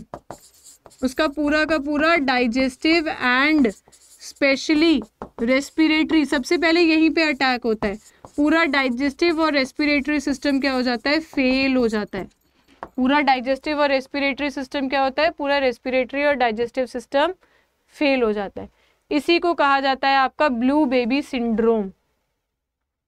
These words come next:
इसको हम क्या कहते हैं? ब्लू बेबी सिंड्रोम, ठीक है। तो क्या कहा गया? कहा गया जब पानी में प्रदूषण होता है तो पानी में नाइट्रेट का स्तर बढ़ जाता है। नाइट्रेट का अमाउंट बढ़ते ही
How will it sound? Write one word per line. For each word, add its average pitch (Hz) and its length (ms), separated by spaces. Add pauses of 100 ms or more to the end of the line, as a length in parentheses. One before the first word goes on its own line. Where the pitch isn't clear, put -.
(680)
इसको 269 240
हम 294 120
क्या 285 140
कहते 285 280
हैं? 330 160
ब्लू 277 160
बेबी 269 380 (440)
सिंड्रोम, 220 420 (640)
ठीक 285 180
है। 403 240 (340)
तो 294 80
क्या 330 220
कहा 339 260
गया? 349 220
कहा 302 300
गया 320 220
जब 330 240
पानी 294 360
में 339 160
प्रदूषण 285 500
होता 277 280
है 302 240
तो 330 160
पानी 262 340
में 277 120
नाइट्रेट 262 600
का 269 160
स्तर 240 280
बढ़ 214 220
जाता 269 300
है। 320 280 (440)
नाइट्रेट 320 580
का 392 140
अमाउंट 285 460
बढ़ते 262 480
ही 320 300